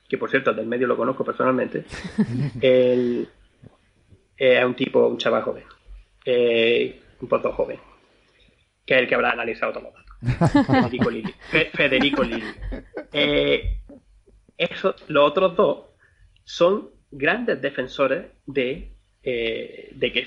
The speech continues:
Speaker 1: de que en verdad la dinámica de Newton no funciona,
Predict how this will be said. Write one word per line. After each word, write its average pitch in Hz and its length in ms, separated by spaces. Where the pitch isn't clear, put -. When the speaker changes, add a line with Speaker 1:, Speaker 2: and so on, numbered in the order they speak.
Speaker 1:
de 131 100
que 127 80
en 120 80
verdad 127 480
la 117 960
dinámica 123 440
de 123 80
Newton 143 280
no 135 100
funciona, 175 500